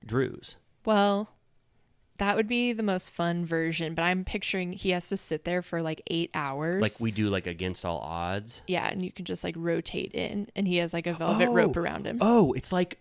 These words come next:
Speaker 1: it's like one of those museums where you're, or what, what are those called? Like an activity, an activity center where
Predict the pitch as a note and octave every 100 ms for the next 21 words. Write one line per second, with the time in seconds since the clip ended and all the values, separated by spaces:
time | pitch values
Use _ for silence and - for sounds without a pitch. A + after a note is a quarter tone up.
0 | - - E3 D3+ D3 C3 B2+ A#2+ A#2 A2
1 | - - A#2 A#2 A2+ G#2+ C3 A#2+ A#2+ A2+
2 | G#2 G#2 G2+ G2 F#2+ G2+ A#2 A#2+ F3 -
3 | F#3 E3+ D3+ G3 F2+ A2 A#2 A2+ - -
4 | C3 A#2+ A#2 A2+ A#2+ _ _ _ _ A#2+
5 | A#2 - B2+ C3 B2+ C3+ C#3 D3+ C3+ A2
6 | G2+